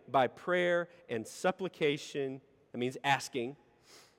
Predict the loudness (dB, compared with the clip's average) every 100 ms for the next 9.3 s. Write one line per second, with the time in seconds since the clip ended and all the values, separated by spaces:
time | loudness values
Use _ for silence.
0 | _ _ _ _ -4 0 2 2 0 -2
1 | 6 6 6 2 4 4 4 2 0 -4
2 | 0 4 4 2 -4 -2 0 2 0 0
3 | -2 -4 -6 -2 -2 -6 -12 _ _ _
4 | _ -8 -4 0 2 2 0 -4 -10 -2
5 | -2 -4 -8 -6 -4 -6 -4 0 2 0
6 | -4 -8 -16 _ -8 -6 -8 -8 -2 -2
7 | -2 -8 -6 0 4 6 6 4 0 -2
8 | 0 2 4 4 4 2 0 2 2 0
9 | -2 0